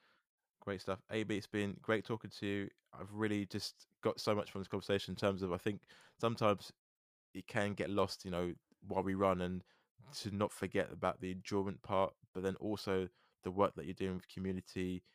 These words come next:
and just encouraging, you know, having a safe space for women to feel seen and to be heard, I think it's so important. And just like you said, and, and towards the end about, you know, when you're going at running, just do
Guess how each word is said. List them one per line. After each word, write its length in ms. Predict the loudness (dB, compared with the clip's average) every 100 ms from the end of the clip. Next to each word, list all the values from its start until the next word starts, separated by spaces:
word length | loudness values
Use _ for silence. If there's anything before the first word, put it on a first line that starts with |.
| _ _ -8
and 140 | -6
just 140 | -6 -10
encouraging, 680 | -12 0 2 4 2 -4 -6 -10
you 80 |
know, 80 | -6
having 240 | -4 -2 -4
a 40 |
safe 420 | -2 0 0 -4 -14
space 440 | -12 0 0 0
for 240 | -4 -4 -4 _ _ _ _ -4
women 240 | -2 -2
to 200 | -6 -10 -8
feel 360 | -2 0 0 -6 _
seen 360 | -2 0 0 -2
and 240 | -4 -8
to 80 | -8
be 120 | -8
heard, 400 | 2 4 6 4
I 60 | -2
think 200 | -8 -8
it's 140 | -8
so 120 | -6 -6
important. 540 | -6 -6 -4 -4 -6 _ _ _ _ _ _
And 200 | -2 0
just 360 | 0 -2 -4 -14 _ 0
like 140 | 0
you 60 | 2
said, 180 | -2 0
and, 140 | 0 -2
and 100 | -4
towards 200 | -2 0
the 100 | 2
end 120 | 2
about, 260 | 2 0 2
you 60 |
know, 200 | 2 0 -2 _
when 140 | -4 0
you're 100 | 2
going 300 | 4 6 4
at 100 | 2
running, 460 | 2 2 -4 -8 -4
just 340 | -4 -4 -10 _ _ _ _ _ _ 0
do 400 | 4 4 4